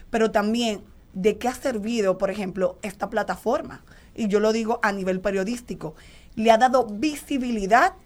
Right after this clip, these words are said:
y posicionamiento a gente que no lo ha mantenido porque han sido brutos, idiotas. Sí, pero aquí han pasado personalidades del mundo del entretenimiento que esta fue su plataforma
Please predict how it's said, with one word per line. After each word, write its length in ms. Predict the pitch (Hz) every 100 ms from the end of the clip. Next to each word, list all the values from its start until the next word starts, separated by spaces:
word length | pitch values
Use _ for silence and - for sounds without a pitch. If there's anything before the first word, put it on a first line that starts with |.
| -
y 140 | 240
posicionamiento 920 | 185 277 311 294 247 262 240 226 214 247
a 40 |
gente 320 | 311 277 233 - - - -
que 520 | - 302 294 294 285 285
no 180 | 311 359
lo 60 |
ha 60 | 392
mantenido 580 | 392 381 381 381 285 233
porque 160 | 240 262
han 200 | 247 277
sido 240 | 339 339
brutos, 320 | 339 330 269 269
idiotas. 520 | 285 370 349 160 165 - - - -
Sí, 220 | 349 330 - - - - -
pero 180 | 247
aquí 180 | 202 -
han 120 | 311 339
pasado 600 | 370 - 233 196 180 -
personalidades 880 | 233 202 208 196 190 202 202 233 220
del 140 | 202
mundo 240 | 196 202
del 100 | 220 226
entretenimiento 840 | 220 202 214 208 185 165 151 - - - - - -
que 140 | 247
esta 220 | 254 -
fue 160 | 294 254
su 140 | - 233
plataforma 720 | 226 226 208 214 196 190